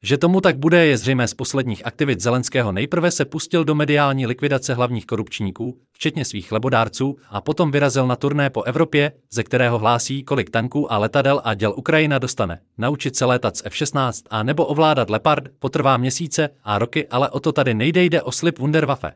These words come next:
Zázračných zbraní, které vyhrají válku, a to je ten poslední druh válečné propagandy, který se ještě dá použít. Nejhorší na mém včerejším pátrání po tom, jak odpovědět na vaše maily, ve kterých se mne ptáte na to, co se děje Ukrajině,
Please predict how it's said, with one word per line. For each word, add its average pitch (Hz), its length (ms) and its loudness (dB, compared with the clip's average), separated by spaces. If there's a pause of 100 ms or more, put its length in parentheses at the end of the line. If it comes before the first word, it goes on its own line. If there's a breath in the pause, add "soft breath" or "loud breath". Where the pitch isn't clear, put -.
(580)
Zázračných 131 600 0
zbraní, 135 360 0
které 131 240 2
vyhrají 117 320 0
válku, 104 520 -2
a 110 140 -4
to 156 120 0
je 156 100 4
ten 127 200 -2
poslední 175 420 0
druh 165 220 -2
válečné 139 440 2
propagandy, 135 600 -2 (100)
který 202 260 -2
se 147 160 0
ještě 127 300 -2
dá 135 140 2
použít. 104 540 -6 (1160)
Nejhorší 190 520 2
na 180 100 4
mém 143 160 4
včerejším 151 460 2
pátrání 135 480 4
po 107 120 -2
tom, 135 240 0 (200 loud breath)
jak 104 200 -4
odpovědět 170 520 0
na 127 80 0
vaše 110 240 -2
maily, 135 320 0 (240 soft breath)
ve 139 80 0
kterých 220 300 0
se 202 120 2
mne 165 120 4
ptáte 151 340 2
na 135 80 2
to, 156 200 0 (220 soft breath)
co 185 140 -4
se 165 160 2
děje 143 240 2
Ukrajině, 123 540 0